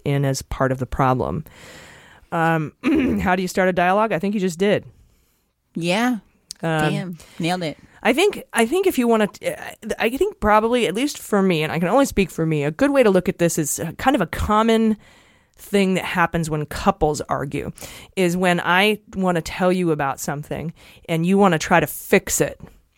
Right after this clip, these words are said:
Speaker 1: and, and, and tell me what I could have done better, should have done better, or how to fix it.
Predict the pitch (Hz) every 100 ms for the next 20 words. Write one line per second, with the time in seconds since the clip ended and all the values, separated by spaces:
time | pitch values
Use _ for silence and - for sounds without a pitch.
0 | _ - - 165 156 151 160 147 147 170
1 | 151 185 170 170 175 165 147 - 196 175
2 | 160 170 170 165 170 170 165 - 190 180
3 | 160 160 156 156 156 151 147 - - -
4 | 170 156 143 190 175 170 170 - - 190
5 | - - 170 160